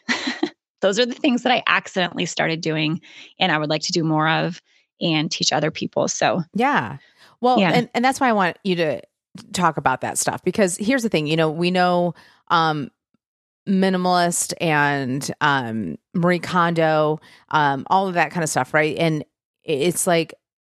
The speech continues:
Speaker 2: w-, but what about, like, everyone else? <laughs>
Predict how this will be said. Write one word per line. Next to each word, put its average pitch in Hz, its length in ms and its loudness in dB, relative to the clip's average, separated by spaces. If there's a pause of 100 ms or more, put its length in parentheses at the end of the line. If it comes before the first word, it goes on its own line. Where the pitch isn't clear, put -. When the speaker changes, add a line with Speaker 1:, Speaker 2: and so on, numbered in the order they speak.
(960)
Speaker 2:
w-, 165 160 -2 (320)
but 190 80 2
what 214 160 2
about, 226 560 0 (600)
like, 170 260 0 (460)
everyone 175 320 2
else? - 420 -2
<laughs> 233 60 4